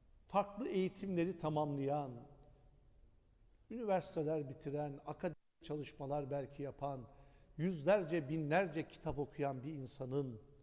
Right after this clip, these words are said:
bütün bunlara zaman bulan bir insanın altmış, yetmiş, seksen yıllık ömrü içerisinde "Allah'ım senin kitabını anlamaya, okumaya hiç fırsat bulmadım, imkanım olmadı." gibi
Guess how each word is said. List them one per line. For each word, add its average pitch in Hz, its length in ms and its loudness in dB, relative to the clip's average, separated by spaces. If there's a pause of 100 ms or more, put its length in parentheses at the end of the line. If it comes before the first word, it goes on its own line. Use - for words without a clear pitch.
(520)
bütün 311 340 0
bunlara 196 360 6
zaman 160 480 6
bulan 156 320 4
bir 139 60 -2
insanın 135 680 -4 (840)
altmış, 165 460 -2
yetmiş, 160 360 0
seksen 180 500 -2
yıllık 147 420 -2
ömrü 143 300 0
içerisinde 135 880 -4 (560)
"Allah'ım 143 600 2 (600)
senin 170 380 -2
kitabını 151 640 -2
anlamaya, 143 640 -2
okumaya 147 560 -6
hiç 185 260 -8
fırsat - 460 -4 (220)
bulmadım, 143 560 0 (420)
imkanım 180 680 4 (100)
olmadı." 196 500 10
gibi 131 500 -2